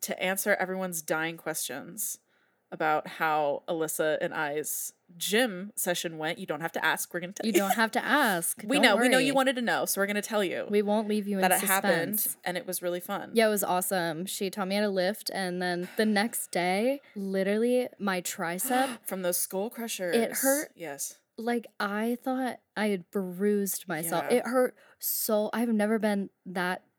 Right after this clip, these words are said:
Speaker 2: level of sore in one specific area in my life.
Speaker 1: Yeah, the, dude,
Speaker 2: That
Speaker 1: that's
Speaker 2: was
Speaker 1: the only
Speaker 2: terrible.
Speaker 1: exercise I know that will activate it in that way, 'cause I think you, you have
Speaker 2: I've
Speaker 1: three
Speaker 2: done,
Speaker 1: of 'em
Speaker 2: like,
Speaker 1: back there. You have three
Speaker 2: yeah.
Speaker 1: of 'em. That targets one of them.
Speaker 2: <laughs> I
Speaker 1: I
Speaker 2: don't
Speaker 1: know,
Speaker 2: wanna
Speaker 1: something,
Speaker 2: target the other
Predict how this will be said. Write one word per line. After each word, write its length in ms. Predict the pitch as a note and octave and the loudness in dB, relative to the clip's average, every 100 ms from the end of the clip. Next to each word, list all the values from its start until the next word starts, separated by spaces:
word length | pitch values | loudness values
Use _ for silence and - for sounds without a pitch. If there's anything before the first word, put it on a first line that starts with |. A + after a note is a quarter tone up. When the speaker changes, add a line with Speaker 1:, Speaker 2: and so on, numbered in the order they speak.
| _ _ | _ _
Speaker 2:
level 520 | G3 F#3+ F#3+ F#3 G3 G3 | -12 0 0 2 0 -2
of 120 | E3 | -2
sore 440 | - - E3+ F3 | -4 -2 0 2
in 220 | F#3+ F#3+ F#3+ | 2 0 0
one 220 | E3+ F3+ | 0 -2
specific 480 | - G3+ G3 F#3 F#3+ | -4 -6 -4 -4 -2
area 340 | E3 F3+ F#3+ - | -2 0 0 0
in 140 | G3 | -4
my 140 | F#3 D3 | -4 -4
life. 300 | D#3+ G2 F#3 | -4 -4 -2
Speaker 1:
Yeah, 260 | D#3+ D3 - - | -2 -4 -8 -4
the, 140 | F#3+ | -4
dude, 120 | F#3+ F3+ | -2 -6
Speaker 2:
That 80 | F#3 | 0
Speaker 1:
that's 100 | G#3 | 0
Speaker 2:
was 100 | G#3+ | 0
Speaker 1:
the 140 | A3 | -2
only 300 | G3+ A3 G#3+ | 2 4 4
Speaker 2:
terrible. 140 | A3 D3 | 4 2
Speaker 1:
exercise 540 | F3 - F#3 G3+ G3+ | 2 0 -2 0 0
I 60 | F#3+ | 0
know 160 | E3+ D#3+ | -2 0
that 120 | F3 | 2
will 160 | E3 - | 2 0
activate 560 | D#3 - - F3 F3 | -6 -6 -8 -2 0
it 220 | F#3+ F3+ _ _ - | 0 -4 _ _ -6
in 220 | F3 E3+ | -6 -4
that 200 | D#3+ D3+ | -4 -2
way, 120 | D#3 | -4
'cause 120 | D3+ F#3 | -2 -2
I 60 | |
think 200 | F3+ G#3+ | -2 -4
you, 160 | A#3+ G3 - | -6 -8 -10
you 140 | G3+ | -10
have 320 | G3 G3 G#3 - - _ _ _ - | -2 0 0 -4 -20 _ _ _ -4
Speaker 2:
I've 120 | A#3 | -2
Speaker 1:
three 120 | G#3+ A3+ | 4 6
Speaker 2:
done, 100 | D4 | 6
Speaker 1:
of 60 | |
'em 20 | D4 | 6
Speaker 2:
like, 160 | C4 | 4
Speaker 1:
back 240 | F3 D#3+ - | 4 0 -2
there. 280 | A#2 F3 - | -4 -4 -10
You 60 | G3 | -12
have 120 | F#3 | -12
three 240 | - F#3+ | -8 -2
Speaker 2:
yeah. 180 | D#3 F3+ | 2 2
Speaker 1:
of 80 | - | 0
'em. 160 | C#3+ C#3 | -2 -2
That 180 | F#3 E3 - _ | -2 -2 -4 _
targets 420 | - F#3+ F#3 - F3 | -2 -2 0 -8 -8
one 160 | E3 | -8
of 120 | F#3 F#3+ | -8 -6
them. 260 | F3+ E3+ _ | -6 -6 _
Speaker 2:
<laughs> 640 | - - - _ _ _ - | -18 -14 -16 _ _ _ -8
I 40 | |
Speaker 1:
I 40 | D4 | -2
Speaker 2:
don't 100 | F#4 | 0
Speaker 1:
know, 120 | - | 2
Speaker 2:
wanna 120 | E4 F4+ | 2 2
Speaker 1:
something, 180 | - F#4+ | 2 2
Speaker 2:
target 180 | F#4 | 2
the 80 | D#4+ | 2
other 260 | C4 C4 | 4 4